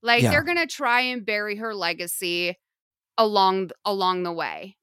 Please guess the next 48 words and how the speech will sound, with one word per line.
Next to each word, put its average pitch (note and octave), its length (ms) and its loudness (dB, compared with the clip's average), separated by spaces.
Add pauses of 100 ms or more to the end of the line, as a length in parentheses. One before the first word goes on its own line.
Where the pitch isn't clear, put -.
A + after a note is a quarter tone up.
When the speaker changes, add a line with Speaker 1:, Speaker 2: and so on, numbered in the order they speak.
Speaker 1:
Like, G#3 260 0
she's C4 260 -2
not C4+ 200 4
gonna C4 160 -2
get A3+ 140 -2
out G3+ 180 4
of F#3+ 80 -2
this F#3 240 -10
easy. E3 580 -10
Like, F#3+ 340 0
we're A3 240 2
gonna A#3 220 2
find G#3+ 360 2
out F#3+ 260 2
some F#3 180 -8
old G3 380 -6
dirt. B3+ 440 4 (100)
You G#3+ 160 0
know, F#3+ 320 4
she - 320 0
was C#4+ 320 0 (240)
basically G3+ 500 2
threatened G3 400 0
to F3+ 80 -12
the E3+ 120 -6
judge. F3 460 2
Like, E3 240 -6
you F3+ 80 -6
know, D3+ 340 -4 (360)
she C#4+ 220 -2
said C#4 160 2
to B3+ 80 -4
the G3+ 100 -4
judge, F#3 460 0
"Hey, A3 240 -2
listen, E3 480 -4
like, E3 180 -6
they G#3 120 -2
basically F#3+ 420 -2
told F3+ 240 -4
me E3+ 140 -4
anything F#3 500 -4
that E3 240 0
I E3+ 220 0
say E3 280 -4
to E3 60 -4
you, E3+ 360 -4
like, E3 260 -4